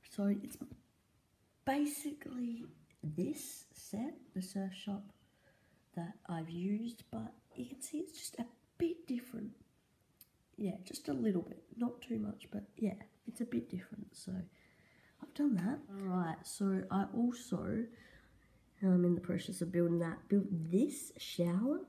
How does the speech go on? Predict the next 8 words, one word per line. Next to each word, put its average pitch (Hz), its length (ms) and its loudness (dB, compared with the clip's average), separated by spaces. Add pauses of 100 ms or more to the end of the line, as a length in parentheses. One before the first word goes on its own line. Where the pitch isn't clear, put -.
(360)
which 262 340 0
again 269 680 0 (100)
is 220 320 2 (1080)
basically 320 1160 0 (240)
that 202 480 -2 (140)
build 233 420 2
there, 247 340 -4 (680)
but 226 320 0